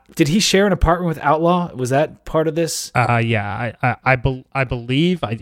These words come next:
Speaker 2: I guess nobody's really come out. I think everybody just assumed that they were obviously lived in the same apartment together. His charge, I believe, was the day before.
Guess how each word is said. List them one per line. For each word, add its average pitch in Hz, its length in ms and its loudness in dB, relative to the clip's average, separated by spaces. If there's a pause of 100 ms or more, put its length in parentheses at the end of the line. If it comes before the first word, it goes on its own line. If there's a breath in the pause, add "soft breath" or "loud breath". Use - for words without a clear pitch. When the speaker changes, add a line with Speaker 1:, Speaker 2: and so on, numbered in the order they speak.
Speaker 2:
I 143 60 -2
guess 139 220 -2
nobody's 147 280 2
really 127 160 2
come 113 280 -6
out. 117 160 0
I 107 40 -2
think 110 160 -8
everybody 110 280 2
just 107 200 -8
assumed 117 440 -2
that 101 120 -4
they 107 140 0
were 104 220 2
obviously 98 640 -4
lived 110 320 -2
in 104 80 -6
the 101 80 -14
same 104 260 -8
apartment 107 480 -4
together. 113 480 0
His 135 260 2
charge, 120 500 -2
I 117 140 -6
believe, 120 680 -2
was 113 160 -4
the 104 140 -10
day 107 440 -6
before. 98 880 -6